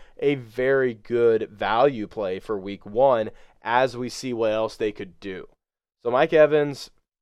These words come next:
has fixed volume, at worst, fixed volume, if not overwhelming volume, depending on how the game goes.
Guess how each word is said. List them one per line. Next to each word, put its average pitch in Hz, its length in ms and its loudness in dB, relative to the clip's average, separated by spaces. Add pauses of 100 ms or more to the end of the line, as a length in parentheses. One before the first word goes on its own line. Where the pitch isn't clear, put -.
has 110 400 -2 (380)
fixed 170 400 -4
volume, 131 560 4
at 131 280 0
worst, 113 560 0
fixed - 280 -6
volume, 101 340 -2
if 131 160 -8
not 123 160 0
overwhelming 120 640 -2
volume, 104 320 -2
depending 110 400 -8
on 107 80 -6
how 110 140 -6
the 104 60 -8
game 117 320 -6
goes. 98 360 -6